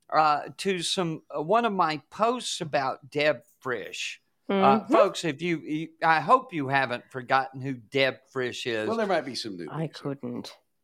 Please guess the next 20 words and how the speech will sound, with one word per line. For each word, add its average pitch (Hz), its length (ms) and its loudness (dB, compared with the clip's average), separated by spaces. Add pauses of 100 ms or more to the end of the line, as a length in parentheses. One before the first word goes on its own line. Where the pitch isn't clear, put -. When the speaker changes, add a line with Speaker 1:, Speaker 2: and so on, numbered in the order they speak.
Speaker 1:
Uh, 156 480 6 (160)
uh, 165 280 4 (280)
but 185 360 2
Deb 277 220 4 (160)
Frisch 226 460 0
was 170 340 -2
a 165 140 2
former 262 500 0
university 170 1040 -4
professor, 113 840 -4 (320)
psychology 226 1000 4
<laughs> - 60 -16
professor, 170 720 2
no 147 260 2
less, 127 500 2 (260)
Speaker 2:
<sighs> - 260 -14
Speaker 1:
uh, 180 480 2 (280)
who 254 160 0
became 277 560 -2
obsessed 226 680 -2